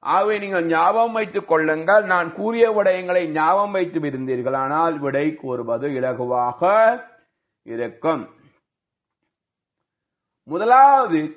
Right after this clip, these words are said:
கண்ட கண்ட இடங்களில் எச்சி துப்ப வேண்டாம். கண்ட கண்ட இடங்களில் எச்சி துப்ப வேண்டாம். என்னாட்ட எழுதுங்க பாப்போம்.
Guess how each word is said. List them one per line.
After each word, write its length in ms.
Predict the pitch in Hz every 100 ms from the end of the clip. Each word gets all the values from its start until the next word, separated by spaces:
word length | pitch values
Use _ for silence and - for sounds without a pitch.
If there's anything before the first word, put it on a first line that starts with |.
| _
கண்ட 560 | - 202 254 285 285 294
கண்ட 540 | - 226 214 208 202
இடங்களில் 680 | 180 180 202 220 226 254 269
எச்சி 360 | 208 208 - 247
துப்ப 460 | - 196 - 202
வேண்டாம். 680 | 180 175 175 170 135 - _ _ _ _ _ _ _ _ _
கண்ட 400 | 127 160 185 196
கண்ட 360 | 196 190 185
இடங்களில் 420 | 185 190 202 202 196
எச்சி 240 | 185 220
துப்ப 280 | 180 196 196
வேண்டாம். 300 | 190 175 175
என்னாட்ட 360 | 202 220 226
எழுதுங்க 260 | 220 226 220
பாப்போம். 280 | 214 202